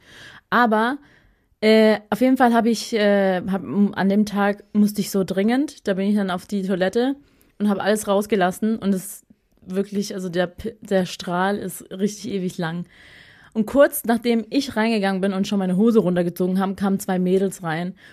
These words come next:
und die eine ist dann auch direkt auf Toilette. Und mei-, meistens ist es bei mir auch so, ich weiß nicht, ob es bei dir auch so ist, wenn ich höre, dass jemand anders mit mir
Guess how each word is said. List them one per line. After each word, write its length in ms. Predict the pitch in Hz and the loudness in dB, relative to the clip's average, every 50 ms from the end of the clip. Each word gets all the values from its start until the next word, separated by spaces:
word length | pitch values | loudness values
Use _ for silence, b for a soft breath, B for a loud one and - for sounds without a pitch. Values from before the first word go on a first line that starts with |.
| B B B | B B B
und 120 | 196 202 196 | -2 0 0
die 80 | - | -2
eine 260 | - 180 196 214 220 208 | -2 -2 -2 -2 -2 -2
ist 120 | 202 208 | -2 -2
dann 140 | 202 202 185 | -2 -2 -2
auch 160 | 151 180 175 | -2 -4 -4
direkt 300 | - 202 175 175 175 - | -4 -4 -4 -4 -4 -6
auf 80 | 175 - | -10 -8
Toilette. 480 | - 180 165 165 165 170 160 170 - _ - | -6 -4 -4 -2 -2 -4 -6 -6 -8 _ -8
Und 360 | 185 190 185 190 190 - - _ _ _ _ _ - | -6 -4 -4 -4 -6 -10 -18 _ _ _ _ _ -10
mei-, 300 | - 196 196 196 202 - | -6 -4 -4 -2 -4 -4
meistens 420 | - 208 208 240 285 294 - 294 247 | -2 -2 0 0 0 0 0 -2 -2
ist 80 | 233 220 | -2 -2
es 40 | 208 | 0
bei 120 | - 220 | 2 4
mir 200 | 214 214 208 196 | 4 4 4 4
auch 60 | 208 196 | 4 2
so, 360 | 175 190 196 208 226 262 262 247 _ - | 4 4 4 4 4 4 2 0 _ -4
ich 80 | 247 208 | -2 0
weiß 160 | 220 220 240 233 | 0 2 2 0
nicht, 80 | 233 | 0
ob 80 | 202 196 | -2 -2
es 60 | - | -4
bei 80 | 208 185 | -4 -2
dir 160 | 180 190 190 | -2 -2 -2
auch 80 | 208 | -2
so 100 | 208 - | -2 -2
ist, 260 | 185 190 220 214 - B B B B B B B 226 B | -2 -2 -2 -4 -8 B B B B B B B -4 B
wenn 140 | 208 214 214 | 2 2 2
ich 140 | 214 214 220 | 2 0 2
höre, 140 | 240 233 | 2 2
dass 120 | 226 220 220 | 2 2 0
jemand 240 | 226 214 208 202 - | 0 0 0 0 0
anders 220 | - 226 226 233 220 | 0 0 0 2 2
mit 100 | 220 202 | 0 0
mir 200 | 185 196 180 - | 0 -4 -4 -6